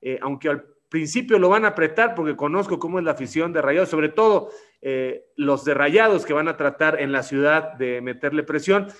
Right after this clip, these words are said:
Los de Tigres a lo mejor al principio estarán resistentes, pero si el equipo empieza a caminar, lo van a amar, porque así somos los aficionados al fútbol.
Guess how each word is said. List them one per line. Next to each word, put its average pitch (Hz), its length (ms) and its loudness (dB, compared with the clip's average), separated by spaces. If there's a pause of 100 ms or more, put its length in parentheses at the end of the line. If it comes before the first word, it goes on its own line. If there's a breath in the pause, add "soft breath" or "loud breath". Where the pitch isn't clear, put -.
(120)
Los 185 180 0
de 196 120 4
Tigres 208 580 2
a 131 180 -10
lo 156 160 -6
mejor 175 220 -2
al 185 80 2
principio 170 320 -8
estarán 165 300 -4
resistentes, 160 560 -8
pero 156 180 -2
si 156 100 -4
el 165 80 0
equipo 185 280 -6
empieza 175 300 -2
a - 60 -4
caminar, 147 560 -4 (200 soft breath)
lo 131 260 -2
van 139 300 0
a 117 80 -2
amar, 117 600 -2
porque 104 540 -10
así 117 260 -10
somos 120 460 -12
los 104 160 -14
aficionados 107 560 -12
al 98 100 -14
fútbol. 90 400 -16